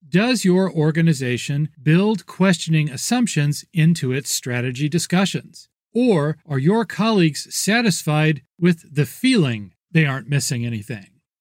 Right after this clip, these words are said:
One of the major business trends of recent decades is big data.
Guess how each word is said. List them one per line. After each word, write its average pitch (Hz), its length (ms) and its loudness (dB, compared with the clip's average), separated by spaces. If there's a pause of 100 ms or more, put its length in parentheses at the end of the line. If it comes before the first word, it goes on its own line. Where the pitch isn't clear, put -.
(920)
One 233 220 0
of 254 80 -2
the 247 100 2
major 185 380 4
business 156 440 0
trends 135 440 -4
of 131 120 -6
recent 143 320 -2
decades 147 540 0
is 131 260 -6
big 143 520 0
data. 135 460 -2